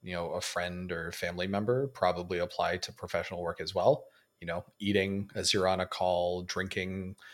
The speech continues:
all that sort of stuff. There's a lot. Every, every chat program offers an ability to mute your mic. Um, I find a lot of people don't mute their microphone by default. One, it should be muted when you join the call, but two,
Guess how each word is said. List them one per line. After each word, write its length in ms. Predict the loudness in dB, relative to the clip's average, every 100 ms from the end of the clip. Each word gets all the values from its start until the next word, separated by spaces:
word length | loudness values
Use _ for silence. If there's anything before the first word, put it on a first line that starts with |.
| -20 _
all 120 | 4 4
that 140 | 4
sort 200 | 4 2
of 60 | 2
stuff. 340 | 2 0 0
There's 180 | -2 0
a 60 |
lot. 400 | -2 0 0 -2 -8 -20 -18 2
Every, 560 | 6 6 6 4 2 0 -16 _ -4
every 340 | 0 2 2
chat 380 | 2 2 2 0
program 460 | -2 2 2 2 2
offers 460 | 2 2 0 0
an 80 | 0
ability 420 | -2 0 0 0
to 160 | -4 -4
mute 160 | -6
your 140 | -4 -2
mic. 320 | -2 -2 -6 _ -20 _ _ -6
Um, 460 | -4 -4 -6 -10 -8 -2
I 80 | 0
find 520 | 2 2 2 0 -4 -4
a 80 | -2
lot 300 | 0 2 4
of 100 | 2
people 540 | -2 -2 -2 0 -4 _ -18 -4
don't 320 | 2 2 2 -4 _
mute 220 | -6 -4 -4
their 80 |
microphone 720 | 0 0 -2 -6 -4 -2 -4 -8 _
by 100 | 0
default. 420 | 2 0 -2 -4 _ _ _
One, 380 | 4 4 6 0 0
it 100 | 0
should 180 | 0
be 80 | 0
muted 300 | 0 2 2
when 100 | 0
you 80 | -2
join 220 | 2 2
the 80 | 2
call, 260 | 0 2 2
but 200 | 2 0
two, 420 | 0 0 0 -2